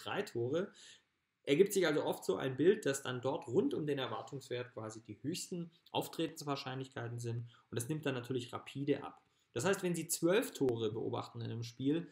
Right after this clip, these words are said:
dann ist es ein noch unwahrscheinlicheres Ereignis, als wenn Sie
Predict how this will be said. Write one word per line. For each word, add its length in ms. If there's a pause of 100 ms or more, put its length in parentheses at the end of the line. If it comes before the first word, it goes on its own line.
(160)
dann 100
ist 100
es 120
ein 180
noch 220
unwahrscheinlicheres 880
Ereignis, 600 (240)
als 200
wenn 160
Sie 260